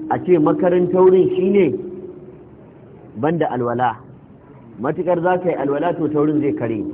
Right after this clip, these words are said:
To kaga wannan tauri ko tauri kiki ko taurin kai. <laughs> Wannan bayi da wani amfani.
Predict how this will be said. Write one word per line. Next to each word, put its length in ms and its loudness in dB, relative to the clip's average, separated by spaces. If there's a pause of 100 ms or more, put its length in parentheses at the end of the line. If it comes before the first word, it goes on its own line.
(360)
To 80 -14
kaga 240 -4
wannan 260 -4
tauri 300 0
ko 120 0
tauri 280 0
kiki 260 -6
ko 160 -4
taurin 340 -2
kai. 200 -4
<laughs> 920 -10 (3500)
Wannan 220 -6
bayi 260 2
da 80 0
wani 160 -2
amfani. 480 -4